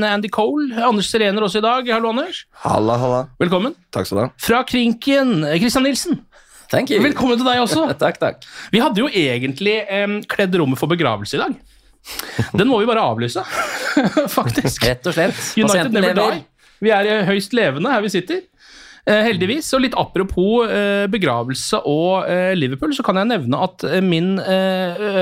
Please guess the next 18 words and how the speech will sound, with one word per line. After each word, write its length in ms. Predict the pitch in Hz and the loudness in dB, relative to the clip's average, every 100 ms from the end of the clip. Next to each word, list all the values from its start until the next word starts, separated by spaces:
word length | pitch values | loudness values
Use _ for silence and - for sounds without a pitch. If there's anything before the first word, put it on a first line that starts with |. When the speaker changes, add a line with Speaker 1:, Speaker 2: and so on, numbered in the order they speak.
| 185 | 2
Speaker 1:
nå 140 | 180 180 | 2 2
avdøde 320 | 131 131 156 | 0 -2 -2
bestefar, 460 | 226 - - 320 196 - _ - - - - | -4 -4 -2 -2 -2 -10 _ -16 -14 -14 -4
legenden 640 | - 214 202 233 139 160 196 | 0 2 2 0 0 0 0
Knut 240 | 175 190 - | 0 -2 0
Kristiansen, 560 | 165 - 196 208 - - - - - - - - - | -4 0 -2 0 -2 -2 -6 -20 -12 -10 -10 -14 -2
eh, 140 | 180 | 0
da 140 | 196 185 | 2 2
jeg 80 | 226 | 2
var 100 | 190 | 0
i 60 | 220 | 0
hans 240 | - 123 - | -2 -4 -2
begravelse, 540 | 233 190 165 - 370 - - - | 0 2 0 -2 -4 -4 -10 0
eh, 380 | 196 202 202 196 | 2 2 0 -2
for 160 | 202 | 0
noen 140 | 202 165 | 0 0
år 80 | - | 0
tilbake 320 | 196 - | 0 0